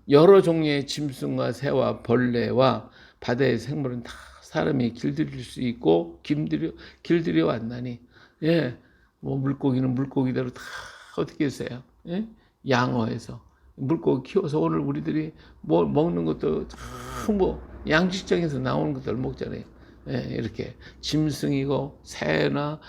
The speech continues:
벌레나 뭐 바다의 이 물고기까지도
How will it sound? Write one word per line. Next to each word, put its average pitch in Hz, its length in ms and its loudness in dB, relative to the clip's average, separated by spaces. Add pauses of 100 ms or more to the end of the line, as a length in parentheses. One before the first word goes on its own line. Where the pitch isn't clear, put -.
(180)
벌레나 139 760 2 (260)
뭐 147 440 2
바다의 139 640 0 (140)
이 135 220 -2
물고기까지도 127 1080 -4